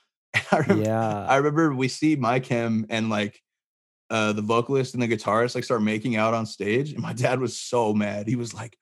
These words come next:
Speaker 2: <laughs>
Speaker 1: "What did I, like, where are we?" And I was like, "I don't know." <laughs> I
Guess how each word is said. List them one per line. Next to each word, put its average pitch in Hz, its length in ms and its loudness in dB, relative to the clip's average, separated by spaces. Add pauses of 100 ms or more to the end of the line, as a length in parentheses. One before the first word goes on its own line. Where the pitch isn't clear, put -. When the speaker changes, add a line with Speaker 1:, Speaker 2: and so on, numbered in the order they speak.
Speaker 2:
<laughs> - 420 -6
Speaker 1:
"What 151 160 0
did 147 100 -2
I, 123 80 0 (200)
like, 110 140 -8
where 151 180 -2
are 170 200 4
we?" 113 340 2 (500)
And 110 80 -8
I 110 60 -6
was 107 120 -10
like, 110 140 -12 (160)
"I 135 80 -4
don't 131 100 0
know." 139 440 2
<laughs> - 40 -2
I - 440 2